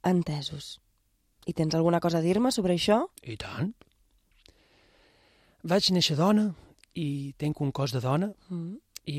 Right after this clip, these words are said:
Speaker 2: després de pensar-hi molt he arribat a entendre que no és que sigui un home ni, ni, ni res que s'hi pugui semblar, sinó que en realitat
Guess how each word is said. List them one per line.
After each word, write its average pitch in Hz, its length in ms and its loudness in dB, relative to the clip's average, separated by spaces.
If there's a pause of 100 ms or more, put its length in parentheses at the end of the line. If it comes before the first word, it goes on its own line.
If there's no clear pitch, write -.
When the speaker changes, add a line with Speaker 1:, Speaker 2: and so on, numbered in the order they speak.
Speaker 2:
després 143 320 -8
de - 80 -10
pensar-hi 135 320 -6
molt 147 320 -4
he 147 80 -4
arribat 131 360 -8
a 123 40 -8
entendre 151 400 -8
que - 160 -10 (800)
no 165 220 2
és - 100 -4
que - 100 -14
sigui 139 240 -8
un 143 120 -4
home 143 260 -2
ni, 131 160 -8
ni, 147 220 -10 (100)
ni 143 160 -6
res 143 240 -4
que 139 80 -12
s'hi 147 80 -10
pugui 139 240 -10
semblar, 214 400 2
sinó 208 460 2 (280)
que 151 100 -4
en 156 60 2
realitat 208 540 0